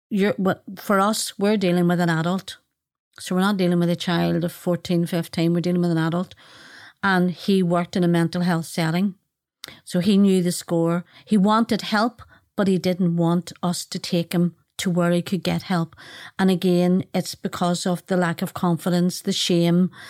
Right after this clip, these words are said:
that barrier, that stigma about eating disorders. And eventually, the saddest thing for us, it was a couple of months before he died, and he was at home and he was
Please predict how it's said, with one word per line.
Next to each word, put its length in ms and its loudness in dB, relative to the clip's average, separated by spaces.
that 260 -2
barrier, 520 2
that 220 -2
stigma 680 0
about 300 2
eating 260 4
disorders. 580 -2
And 100 2
eventually, 920 2
the 80 2
saddest 520 0
thing 200 0
for 300 0
us, 120 -4
it 80 -4
was 160 -4
a 60 -6
couple 340 -2
of 80 4
months 240 0
before 380 -2
he 100 0
died, 480 -2
and 300 2
he 360 2
was 460 -2
at 140 -4
home 420 2
and 220 0
he 80 2
was 280 -6